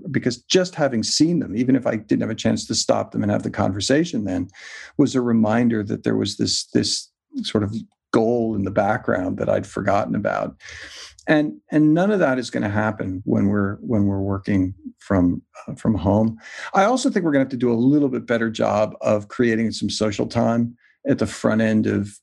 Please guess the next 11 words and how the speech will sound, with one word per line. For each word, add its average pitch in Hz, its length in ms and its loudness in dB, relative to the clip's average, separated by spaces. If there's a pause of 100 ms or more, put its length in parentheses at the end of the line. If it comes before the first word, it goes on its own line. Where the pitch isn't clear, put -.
of 104 320 0 (120)
meetings. 120 560 2 (540)
So, 120 640 0
you 147 220 4
know, 131 60 4
small 175 420 2
talk 113 400 -4
is 110 120 -2
actually 113 420 0
really 104 320 0
valuable. 101 640 -2